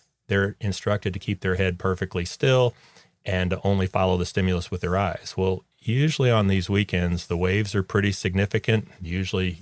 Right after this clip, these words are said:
you're on a boat, and I've, I've seen, uh, hundreds of videos of boating while intoxicated stops,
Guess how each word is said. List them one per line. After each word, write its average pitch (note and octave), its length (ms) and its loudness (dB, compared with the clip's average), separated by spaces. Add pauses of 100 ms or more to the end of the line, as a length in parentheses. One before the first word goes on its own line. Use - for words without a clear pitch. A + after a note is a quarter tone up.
you're F2+ 200 -2
on F2 100 -2
a E2+ 60 -4
boat, G2 400 0 (420)
and F2+ 320 -4
I've, - 320 -20
I've G2 120 -2
seen, F2 440 -2 (360)
uh, F#2 220 -8
hundreds G2 380 -2
of E2+ 80 -4
videos E2 540 -4
of E2+ 400 -8 (520)
boating G2 240 4
while F2 120 0
intoxicated E2+ 640 -4
stops, A#2+ 560 -2